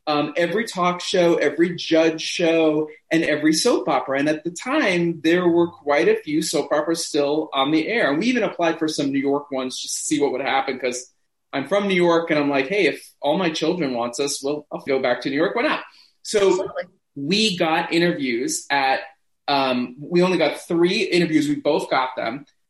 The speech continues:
Speaker 1: We got an interview at Days of Our Lives set up. We got interviews at Young and the Restless set up. And we got interviews at General Hospital set up. And we worked them all. So they were, like, the same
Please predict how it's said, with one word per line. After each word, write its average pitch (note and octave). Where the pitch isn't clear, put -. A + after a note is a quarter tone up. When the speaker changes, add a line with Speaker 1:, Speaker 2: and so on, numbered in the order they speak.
Speaker 1:
We C#3+
got C#3
an -
interview E3
at E3
Days D#3
of E3+
Our G3+
Lives C3+
set D#3+
up. C#3+
We D3
got C3+
interviews D#3+
at D#3
Young D3+
and E3+
the E3
Restless D3+
set C3
up. B2+
And C#3+
we C3+
got C#3+
interviews D3+
at C3
General C3
Hospital -
set -
up. G#2+
And C3
we C#3+
worked E3
them D4+
all. D3
So D3+
they C#3
were, C3
like, B2
the C3+
same F3